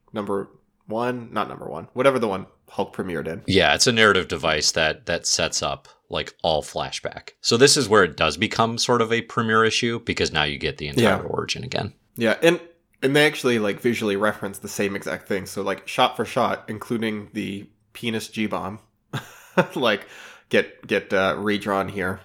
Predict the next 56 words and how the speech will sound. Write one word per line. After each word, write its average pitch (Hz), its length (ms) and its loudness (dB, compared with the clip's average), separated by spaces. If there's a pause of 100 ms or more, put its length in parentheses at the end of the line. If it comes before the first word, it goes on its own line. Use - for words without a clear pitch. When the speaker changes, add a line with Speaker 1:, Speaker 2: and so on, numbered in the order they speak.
(140)
Speaker 2:
But 95 120 4
Speaker 1:
by 131 40 8
Speaker 2:
I 143 40 8
think 214 280 -2
not 113 260 6
Speaker 1:
Bruce 147 100 4
Speaker 2:
including 107 420 0
the 90 120 -4
cool 101 340 -2
green 87 380 -4
background - 720 -6 (200)
of 76 160 -8
the 76 120 -2
actual 71 360 0
bomb 67 320 -4
going - 280 -10
off. - 340 -20 (300)
Speaker 1:
They 143 140 4
do 202 140 8
that 220 180 4
cool 170 180 0
shot 143 280 2
of 107 120 -4
Bruce 117 220 -2
Banner 104 500 0
when 107 140 -6
he 104 80 -8
gets 107 240 -4
zapped 98 300 0
with 101 220 -6 (240)
gamma 104 240 2
radiation 104 380 0
Speaker 2:
Is 110 100 4
it 120 80 8
in 131 100 6
this 165 120 4
Speaker 1:
in - 60 -2
the, 208 40 4
Speaker 2:
one? 220 120 2
Speaker 1:
like, 95 300 -6
the, 104 120 -10 (340)
yeah, 131 240 2
yeah, 113 180 2
they 113 160 -2
do. 117 240 -8
They, 120 200 2
'cause 117 220 -4
I 113 140 4
specifically 104 540 -2
remember 98 360 -2
that 95 200 -2
shot. 98 260 -2
Speaker 2:
Oh, 113 280 4
Speaker 1:
So 98 200 -6
Speaker 2:
okay. 101 240 2
Speaker 1:
they, - 40 -8